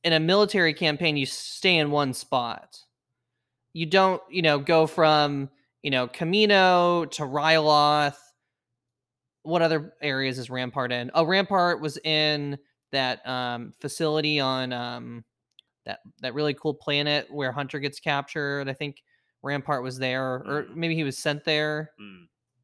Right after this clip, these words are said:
Speaker 2: And I don't have military experience, so you shouldn't joke about that. Uh, <laughs>
Speaker 1: Oh, I'm not joking about it. I'm just saying, you
Speaker 2: Well,
Speaker 1: know,
Speaker 2: people thinking of one of these, uh, what do you
Speaker 1: You're,
Speaker 2: call it?
Speaker 1: you're a,
Speaker 2: False
Speaker 1: y-,
Speaker 2: flag or,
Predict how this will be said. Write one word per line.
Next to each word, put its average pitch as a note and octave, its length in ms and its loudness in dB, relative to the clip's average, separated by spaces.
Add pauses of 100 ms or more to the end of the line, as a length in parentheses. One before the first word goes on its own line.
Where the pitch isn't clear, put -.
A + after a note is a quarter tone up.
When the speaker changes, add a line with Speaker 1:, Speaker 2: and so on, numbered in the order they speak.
(340)
Speaker 2:
And A#2 140 -10
I A2+ 80 -2
don't G#2 120 -6
have F#2 140 -10
military E2+ 320 -18
experience, - 340 -20
so - 80 -20
you A#2+ 60 -20
shouldn't - 220 -20
joke - 180 -20
about - 160 -20
that. - 600 -20
Uh, C#3+ 680 -10 (640)
<laughs> - 720 -8
Speaker 1:
Oh, A3+ 100 10
I'm C4+ 80 8
not A#3+ 160 8
joking C#4+ 440 4
about C#3 280 2
it. D#3 40 6
I'm D#3+ 120 2
just E3+ 180 -4
saying, D#3+ 440 2 (360)
you E3+ 100 0
Speaker 2:
Well, D3 240 4
Speaker 1:
know, - 0 -
Speaker 2:
people D4+ 240 -6
thinking C4 300 -12
of B3+ 280 -10
one B3 140 -10
of B3 80 -8
these, A#3+ 320 -12
uh, A3 640 -4
what A3+ 140 -10
do A3+ 40 -2
you C4 60 4
Speaker 1:
You're, D4+ 220 10
Speaker 2:
call A3 80 2
it? B3 40 2
Speaker 1:
you're C#4+ 200 6
a, C4 280 10
Speaker 2:
False A#3 100 0
Speaker 1:
y-, G3+ 100 -8
Speaker 2:
flag G#3+ 320 -10
or, A3 100 -14